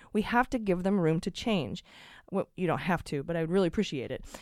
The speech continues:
And, and we need to build bridges, not walls. And, and if they're a mole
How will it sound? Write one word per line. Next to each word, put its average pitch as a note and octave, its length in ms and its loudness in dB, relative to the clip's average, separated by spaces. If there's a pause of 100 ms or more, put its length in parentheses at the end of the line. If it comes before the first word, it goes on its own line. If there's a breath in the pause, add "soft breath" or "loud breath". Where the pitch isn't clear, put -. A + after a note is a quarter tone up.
(180 loud breath)
And, G#3 240 2
and A3+ 120 6
we B3 60 6
need C#4 140 4
to D4 60 2
build G3 260 6
bridges, - 640 -2
not D3 220 0
walls. B2 520 -2
And, E3 220 -4
and E3+ 140 2
if F#3+ 140 -2
they're A3 180 8
a - 20 8
mole A3 600 10